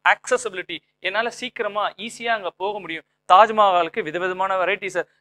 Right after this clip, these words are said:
கடகடன்னு என்னால போய் சேர முடியும். ஃப்ளைட்டா, ஃப்ளைட்ல போய் டெல்லியில இறங்கி அங்கேருந்து ஒரு கார், டாக்ஸி ஏதோ பிடிச்சா சரன்னு போயிட முடியும். தாஜ்மஹால் அக்சசிபிலிட்டி, போகவே முடியாத ஒரு கஷ்டம் இல்லாம இருக்கணும். அங்க இருக்கக்கூடிய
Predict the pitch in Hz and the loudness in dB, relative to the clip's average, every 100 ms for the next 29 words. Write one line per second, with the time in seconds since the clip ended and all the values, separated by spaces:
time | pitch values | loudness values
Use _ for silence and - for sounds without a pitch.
0 | - 156 165 175 180 214 190 185 180 180 | -2 2 4 2 0 -2 -4 -6 -6 -10
1 | 175 160 151 143 - 160 - 185 - 175 | -8 -8 -8 -14 -8 -8 -4 -6 -4 -2
2 | 170 170 127 170 120 - - 160 180 180 | -2 -2 -6 -4 -6 -8 -10 -4 -2 0
3 | 165 160 190 180 160 165 185 226 _ _ | 0 0 -4 -6 -6 -6 -4 -6 _ _
4 | 165 170 160 180 185 170 165 180 - 175 | -4 -4 -2 4 4 4 0 -2 -2 -6
5 | 156 165 151 147 - - 160 160 196 180 | -2 -2 -4 -10 -8 -4 -4 -4 -10 -4
6 | 165 151 143 165 160 156 180 220 - 247 | -4 -6 0 0 0 -2 -2 -2 -2 -16
7 | 196 175 - 160 _ _ - 196 214 226 | -16 -18 -16 -16 _ _ 0 2 2 0
8 | 214 185 190 196 170 - - 190 175 160 | 2 4 6 4 0 -2 0 -2 0 2
9 | 165 165 139 147 _ _ - 156 170 156 | 2 2 -4 -10 _ _ -2 0 -2 -6
10 | 190 - 156 | -8 -12 -12